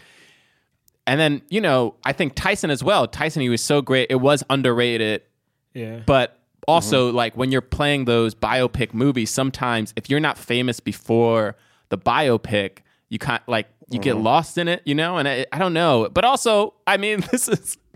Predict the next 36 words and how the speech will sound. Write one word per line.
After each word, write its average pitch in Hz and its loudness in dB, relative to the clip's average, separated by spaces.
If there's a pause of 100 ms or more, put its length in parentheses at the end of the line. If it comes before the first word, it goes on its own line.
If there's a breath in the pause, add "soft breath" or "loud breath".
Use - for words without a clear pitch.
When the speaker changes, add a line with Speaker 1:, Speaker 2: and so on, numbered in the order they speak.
(520 loud breath)
Speaker 1:
we 185 4
also 190 2
have 139 0
done 156 4
episodes 135 0
where, 120 2
like, 113 2
what 135 2
happened 131 -2
to 110 -4
this 113 -2
person? 107 -4
This 104 -6
person 104 -4
was 101 -6
a 104 -6
huge 104 -6
star, 98 0
and 95 -4
then 85 -8
they, 80 -6
like, 76 -8 (280)
they 101 -2
didn't 101 -2
get 95 -12
to 98 -8
do 98 -2
a 78 -2
bunch. 62 -14 (120)
And, 120 -4
like, 113 -6 (300 loud breath)
the - 0
fact 196 -2
that 202 0
he, 139 0 (640)
uh, 104 0